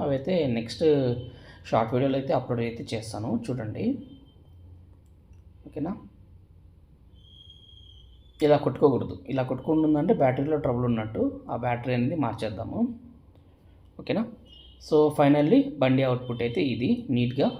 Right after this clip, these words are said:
బోర్ అయితే చేసి రెడీ చేసేసాము. కస్టమర్కి డెలివరీ ఇవ్వడమే ఆలస్యం అనమాట ఇంకా. So మీరు కూడా మీ బైక్ ఏదైనా ఇంజన్ వర్క్స్ లేకపోతే బోర్ వర్క్స్ చేయించుకోవాలంటే మన షాప్ని అయితే విజిట్ చేయండి. మా షాప్ అడ్రస్ వచ్చేసి బాబు ఆటో వర్క్స్, opposite to హోటల్ రియాజ్, నెల్లూరు. In case మీరు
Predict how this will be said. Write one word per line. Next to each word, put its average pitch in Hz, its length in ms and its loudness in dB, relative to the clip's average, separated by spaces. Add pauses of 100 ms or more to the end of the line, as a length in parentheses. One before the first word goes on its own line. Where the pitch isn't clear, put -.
(100)
బోర్ 117 260 -2
అయితే 160 200 -2 (480)
చేసి 113 300 -4
రెడీ 113 140 -4 (100)
చేసేసాము. 110 400 -4 (100)
కస్టమర్కి 127 460 -2
డెలివరీ 117 320 0
ఇవ్వడమే 110 300 -2
ఆలస్యం 107 260 -4
అనమాట 107 340 -8
ఇంకా. 147 180 0 (840)
So - 40 2 (100)
మీరు 175 200 4
కూడా 190 140 10 (180)
మీ 165 160 4
బైక్ 143 220 6
ఏదైనా 156 260 6 (140)
ఇంజన్ 143 280 4
వర్క్స్ 143 280 2
లేకపోతే 139 280 2
బోర్ 127 180 4
వర్క్స్ 131 200 0
చేయించుకోవాలంటే 123 560 0
మన 139 160 2
షాప్ని 123 260 2
అయితే 151 160 2
విజిట్ 131 280 0
చేయండి. 113 300 -2 (220)
మా 131 160 0
షాప్ 135 200 2
అడ్రస్ 131 280 2
వచ్చేసి 127 280 -2 (140)
బాబు 120 260 4
ఆటో 127 220 2
వర్క్స్, 233 220 0 (420)
opposite 131 360 2
to 139 120 2
హోటల్ 117 320 0
రియాజ్, 208 300 2 (220)
నెల్లూరు. 117 340 0 (440)
In 147 140 6
case 170 200 4
మీరు 170 160 4